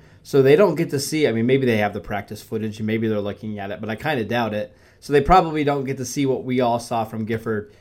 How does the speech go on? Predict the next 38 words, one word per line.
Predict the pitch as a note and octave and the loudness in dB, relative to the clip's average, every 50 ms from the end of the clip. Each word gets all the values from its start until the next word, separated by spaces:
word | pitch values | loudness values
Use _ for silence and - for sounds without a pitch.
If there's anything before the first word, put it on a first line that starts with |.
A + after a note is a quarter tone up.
| _ _ - | _ _ -8
in | B2+ A#2+ | -8 -8
training | A2+ - C3+ B2+ B2 A#2 A2+ | -6 -4 -4 -2 -2 -2 -4
camp | A#2 A2+ A2 G#2 | -4 -6 -6 -6
last | A2 G#2+ G#2+ G#2 G2+ - - | -6 -6 -6 -8 -10 -12 -20
year. | G2+ - - | -20 -20 -20
So | - - A#2 G#2+ G2+ - - - - _ _ _ _ - _ _ _ _ _ _ _ _ - | -12 -8 -6 -6 -6 -8 -12 -20 -20 _ _ _ _ -20 _ _ _ _ _ _ _ _ -6
you're, | C3+ D3 D#3+ E3+ | -2 0 0 0
you | E3+ E3+ D#3 | 0 -2 2
could | C3+ G3 F#3+ E3+ | 8 8 8 10
be | F3+ E3+ | 8 4
right. | D3 C3 A2 G#2 - - | 4 4 0 0 -2 -2
Um, | C3+ C#3+ C#3+ C#3 C3+ B2+ B2+ C3 B2+ - _ _ _ _ _ - _ _ _ _ _ | 0 2 4 4 4 2 0 -4 -8 -14 _ _ _ _ _ -20 _ _ _ _ _
really | - C#3+ C#3+ E3+ E3+ D#3+ C#3+ | -8 -2 2 4 4 4 4
quick, | C#3 B2+ A#2+ G#2+ - - | 0 -2 -4 -4 -4 -4
one | D3 C#3+ C3+ | -4 -4 -2
thing | - C3+ B2+ | -2 -2 -2
before, | A#2+ A#2 A2 - A2 A#2+ C#3+ B2+ | -2 -2 -6 -6 -6 -4 -4 -4
<laughs> | - - - - | -4 -8 -10 -8
before | B2+ A#2+ C#3 C#3 | -4 0 2 4
we | C3+ C3 | 4 4
move | B2 B2+ B2 A2+ | 2 0 -2 -2
on. | A#2+ A2+ G#2 F#2+ G#2 _ _ _ _ _ _ | -2 -4 -4 -6 -10 _ _ _ _ _ _
Did | - C3 B2+ | -10 -8 -6
you | E3 F#3 | -6 -6
see, | - - G#3 G#3+ G#3 F3+ - - - _ _ _ - | -4 -2 0 0 0 0 -4 -10 -18 _ _ _ -2
uh, | C#3+ B2+ B2 A#2+ A#2 | 0 2 2 2 0
Logan | A#2+ A#2+ B2 C#3 C#3 C#3 C#3+ B2+ | 0 2 2 4 4 2 2 0
Wilson, | A#2+ B2 B2+ B2+ - C3 B2 | 2 2 0 0 -2 -6 -4
the | A2+ | -4
linebacker | G#2+ A2 A#2+ A#2+ A#2 A#2+ A#2 A#2+ A2+ | -2 -2 -2 -2 -2 -2 -4 -4 -8
from | A2+ A#2 A2+ A2+ | -10 -8 -6 -4
Wyoming, | A2 A2 A2 A2 A2 A2 A2+ A#2 A#2 A2+ A2 - | -2 -2 -2 -2 -2 -4 -4 -6 -6 -8 -10 -10
is | - B2+ A2+ | -10 -10 -6
getting | A#2 B2+ A#2+ A#2 | -6 -4 -4 -4
first | A2 - - A#2+ A#2 A#2+ - | -6 -4 -4 -4 -4 -4 -6
round | A#2 A2 A2 G#2+ G2+ | -8 -6 -6 -6 -6
buzz | G#2 G#2 G#2 G#2 | -6 -8 -8 -8
now? | G#2+ G#2+ G#2+ G#2 G#2 | -8 -10 -10 -10 -12